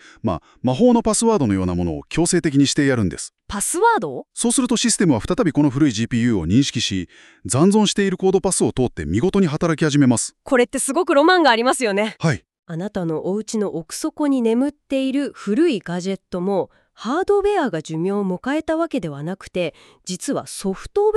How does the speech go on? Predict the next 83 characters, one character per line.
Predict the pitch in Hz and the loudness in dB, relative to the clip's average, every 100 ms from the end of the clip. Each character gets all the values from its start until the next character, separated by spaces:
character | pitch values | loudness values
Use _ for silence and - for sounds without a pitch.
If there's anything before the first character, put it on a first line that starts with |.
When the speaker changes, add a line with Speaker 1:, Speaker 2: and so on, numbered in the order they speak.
| 440 392 | 2 0
Speaker 2:
ェ | |
ア | 269 214 | 0 0
の | 247 | 0
扉 | - - 196 262 349 330 | -2 -6 -2 0 2 0
の | 311 | 0
鍵 | - 262 247 302 | -2 -4 -2 -2
を | 170 | -2
カ | - 196 | -6 -4
チ | 415 | -4
ャ | |
ッ | 466 | -4
と | - 147 | -8 -10
開 | 151 | -6
け | 190 | -6
る | 185 | -4
だ | 180 | -6
け | 196 | -4
で、 | 156 - _ | -6 -8 _
最 | - - 214 381 | -14 -4 -2 -2
新 | - 392 | 2 4
の | 370 | 4
ツ | - 320 | 0 -4
ー | 339 | -4
ル | - | -4
と | 349 | -4
し | - | -2
て | 247 | -4
備 | 165 190 277 | -4 -2 0
え | |
る | 294 | 0
か | 220 | 0
も | 185 | -2
し | - | 0
れ | 175 | 0
な | 175 175 | 2 0
い。 | - _ 110 | -4 _ 0
Speaker 1:
え | 127 143 101 85 | 2 2 0 -4
え、 | _ _ | _ _
ま | 95 135 | 0 2
さ | 180 147 | 4 4
に。 | 92 - _ - | 2 -4 _ -4
Speaker 2:
完 | 339 427 440 | 2 4 4
全 | 440 415 | 4 4
に | 403 | 4
捨 | - | 0
て | 359 | -2
ら | 370 | 0
れ | 370 | 0
た | 381 381 | -2 -4
と | 262 | 0
思 | 240 269 | 0 -2
っ | |
て | - 208 | -2 -6
い | |
た | 190 | -4
も | 185 190 | -4 -2
の | 175 | -4
が、 | 139 - _ _ | -6 -12 _ _
コ | 330 349 | 0 2
ー | 240 | 0
ド | 170 | -2
の | 127 | -6
一 | 180 - 302 | -8 -6 -4
行、 | 220 160 - _ - | 0 -2 -4 _ -8
環 | 247 359 | 2 2
境 | 370 370 359 | 2 2 0
変 | 330 359 | 2 0
数 | 349 - 339 | 0 0 2
の | 240 | 2
一 | 180 - 220 | 0 -6 -6
つ | 196 | -4
で | 160 131 208 | -6 -6 -8
息 | 226 311 | -4 -2
を | 170 | -2
吹 | - 180 | -4 -10
き | |
返 | - 170 | -6 -6
す。 | 160 170 - _ - | -6 -10 -14 _ -12
ま | 165 | -10
さ | 165 | -8
に | 147 | -10
ハ | - | -6
ッ | 190 | -6